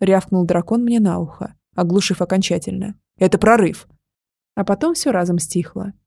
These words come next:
и в комнате появилось ещё одно действующее лицо. Фейт! рявкнул над нами знакомый до боли голос,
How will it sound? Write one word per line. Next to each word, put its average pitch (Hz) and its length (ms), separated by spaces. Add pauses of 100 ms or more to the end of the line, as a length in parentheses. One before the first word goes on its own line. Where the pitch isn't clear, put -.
(120)
и 208 80
в - 80
комнате 294 400
появилось 247 500
ещё 233 300
одно 175 180
действующее 170 680
лицо. 190 460 (600)
Фейт! 226 540 (400)
рявкнул 196 460
над 175 180
нами 269 280
знакомый 214 480
до 226 120
боли 170 240
голос, 165 500